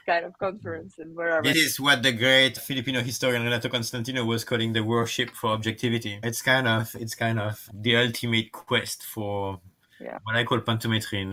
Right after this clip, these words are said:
Speaker 2: in, in the book somehow. And that's definitely changed. But I believe that this is changing again over the past ten years. We are definitely observing a trend away from that. And, and this is definitely going in the right direction.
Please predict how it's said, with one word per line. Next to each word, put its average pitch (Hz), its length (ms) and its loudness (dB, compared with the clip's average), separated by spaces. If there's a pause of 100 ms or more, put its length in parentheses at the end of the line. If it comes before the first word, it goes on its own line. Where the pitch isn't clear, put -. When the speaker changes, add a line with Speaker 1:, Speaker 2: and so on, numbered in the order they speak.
Speaker 2:
in, 101 80 -6 (120)
in 95 80 -6
the 92 80 -6
book 95 240 -8
somehow. 92 500 -8
And 98 220 -4
that's 90 300 -8 (280)
definitely 107 380 -2
changed. 120 280 2
But 147 120 2
I 143 280 6
believe 123 200 2
that 110 120 -2
this 110 160 -6
is 110 140 -6
changing 110 320 -6
again 107 240 -4
over 101 140 -10
the 101 80 -8
past 113 260 -4
ten 120 140 -2
years. 135 320 -8 (300)
We 123 100 2
are 117 160 4 (160)
definitely 107 880 0 (200)
observing 107 640 0
a 101 60 -4 (200)
trend 107 340 -4 (200)
away 120 320 0
from - 240 -10
that. - 220 -8 (640)
And, 101 440 0
and 107 220 0
this 107 160 -2
is 107 80 -6
definitely 120 460 0
going 110 320 2
in 104 100 -2
the 104 80 2
right 101 240 4
direction. 101 540 0